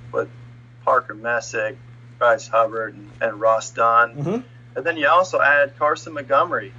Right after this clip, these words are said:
Speaker 1: I mean, that, that guy's been pretty good for pretty much the whole year. Um, i-, i-, if you squander this, if you can't host a regional with this, and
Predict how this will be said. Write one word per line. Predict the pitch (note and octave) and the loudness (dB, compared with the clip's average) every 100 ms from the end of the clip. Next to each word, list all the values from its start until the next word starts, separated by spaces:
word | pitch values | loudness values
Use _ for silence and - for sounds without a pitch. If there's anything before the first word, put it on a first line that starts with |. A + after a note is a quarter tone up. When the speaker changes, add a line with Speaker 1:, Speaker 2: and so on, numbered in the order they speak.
| A#2+ | -14
Speaker 1:
I | |
mean, | A#2+ A#2 | -10 -2
that, | B2+ - | -2 0
that | B2+ | 0
guy's | C3 D3 C3 | 4 4 2
been | C3+ | -4
pretty | B2 C#3+ C3+ | -6 -4 0
good | C3+ C3+ B2+ - - - - - - | 4 4 2 -8 -20 -20 -20 -20 -10
for | B2 B2 B2 A#2+ - - - | 0 4 4 2 -4 -18 -6
pretty | C#3 | -2
much | C3+ B2+ - | 2 2 2
the | C#3 | 0
whole | C3 B2+ | 0 -2
year. | A#2 A2+ C#3 B2+ G#2+ G#2 - - - - - - - | -4 -6 0 2 2 -2 -10 -20 -20 -20 -20 -20 -4
Um, | A2+ A2 G#2+ G#2 G2 - - - - - - - | 2 4 4 0 -6 -14 -20 -20 -18 -18 -12 -8
i-, | - - | -8 -6
i-, | F#2 - | -6 -2
if | A2+ B2+ C#3+ | -4 -4 -6
you | F#3 | -8
squander | - E3 E3 C#3+ | 0 4 4 4
this, | B2+ C3+ C#3+ - B2 | 0 0 0 -4 -12
if | A#2+ | -12
you | C3+ | -8
can't | D#3 C#3 | -4 -2
host | - B2+ B2 | 0 -2 -2
a | A#2 | -10
regional | G#2+ B2+ A#2+ B2 A#2 | -6 -6 -4 -4 -2
with | A2+ | -2
this, | B2 B2 B2+ A#2+ - | 2 4 4 0 -2
and | A2 G#2 | -2 -2